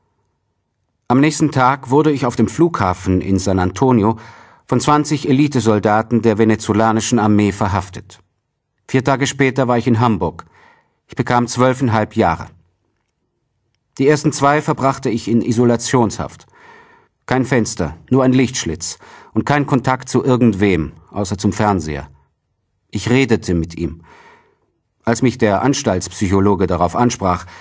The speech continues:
bat ich den Mann, meine Unterhaltung nicht zu stören. Seit neun Jahren bin ich jetzt im Gefängnis. Wenn ich rauskomme, braucht niemand, seine Kinder vor mir zu verstecken. Es gibt die Droge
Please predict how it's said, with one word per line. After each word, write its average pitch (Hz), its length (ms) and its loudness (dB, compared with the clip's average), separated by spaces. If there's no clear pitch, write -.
bat 120 220 0
ich 113 80 0
den 98 160 2
Mann, 107 300 2
meine 95 220 0
Unterhaltung 95 720 -2
nicht 98 280 0
zu 90 140 -6
stören. - 460 -6
Seit 135 160 2
neun 160 240 4
Jahren 127 320 2
bin 120 140 2
ich 113 80 0
jetzt 123 180 0
im 117 80 4
Gefängnis. 98 600 -2
Wenn 131 140 4
ich 139 140 2
rauskomme, 147 540 2
braucht 123 320 0
niemand, 123 420 4
seine 98 280 0
Kinder 101 320 2
vor 90 160 -2
mir 87 180 0
zu 92 120 -6
verstecken. 90 500 -6
Es 120 140 -4
gibt 180 160 0
die 160 80 6
Droge 143 460 4